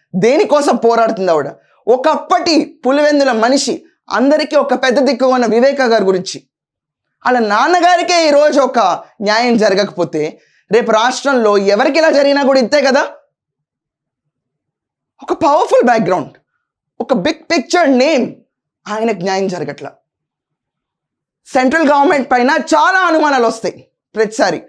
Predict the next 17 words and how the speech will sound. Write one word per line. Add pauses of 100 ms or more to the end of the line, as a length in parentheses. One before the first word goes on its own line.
(220)
అవినాష్
రెడ్డిని
కూడా
అరెస్ట్
చేయరని (280)
అసలు
ఎందుకు
క్వశ్చన్
చేయరండి?
భారతిరెడ్డి
పిఎస్ని (420)
ఎవరికి
ఇచ్చావు
ఆ
ఫోన్
తీసుకెళ్ళి
నువ్వని